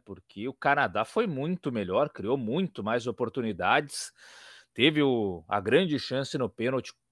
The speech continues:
que o Alphonso Davies acabou perdendo, né? Uma grande defesa do Courtois.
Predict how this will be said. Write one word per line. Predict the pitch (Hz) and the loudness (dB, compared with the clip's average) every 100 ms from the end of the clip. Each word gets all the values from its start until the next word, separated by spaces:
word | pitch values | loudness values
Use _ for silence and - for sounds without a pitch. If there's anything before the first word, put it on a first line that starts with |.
| - | -6
que | 123 | 2
o | |
Alphonso | 113 98 - 123 120 - | 2 2 -6 -10 -8 -6
Davies | 101 113 107 | 0 0 0
acabou | 117 110 107 | 0 2 2
perdendo, | - 143 110 104 151 135 98 | 4 2 4 2 2 0 -2
né? | |
Uma | 107 90 | -2 -2
grande | 92 110 | -2 -4
defesa | 110 95 113 104 | -2 -2 -2 -4
do | 104 | -4
Courtois. | - 127 - 120 117 | -4 -4 6 8 8